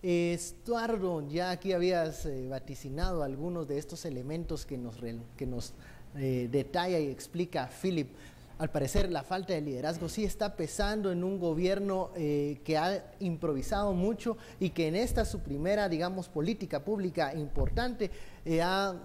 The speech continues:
sido víctima de un rechazo popular por el simple hecho de incrementar las tasas sin consultarlo a nadie o de proponer un incremento de tasas.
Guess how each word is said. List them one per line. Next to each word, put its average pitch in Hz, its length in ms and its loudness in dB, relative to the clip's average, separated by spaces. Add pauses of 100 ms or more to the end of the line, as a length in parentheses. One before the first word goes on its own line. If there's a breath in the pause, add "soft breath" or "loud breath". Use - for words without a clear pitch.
(360)
sido 202 480 4
víctima 180 520 0
de 143 100 0
un 185 120 -2
rechazo 196 500 -4
popular 180 540 0 (320 loud breath)
por 165 140 4
el 160 80 2
simple 208 400 2
hecho 214 260 2
de 170 120 0
incrementar 151 680 -2
las 180 220 -2
tasas 208 320 0
sin 254 240 0
consultarlo 196 540 -2
a - 20 0
nadie 226 260 4
o 196 100 4
de 165 80 4
proponer 233 520 0 (100)
un 214 140 0
incremento 185 480 -2
de 156 80 0
tasas. 151 500 -2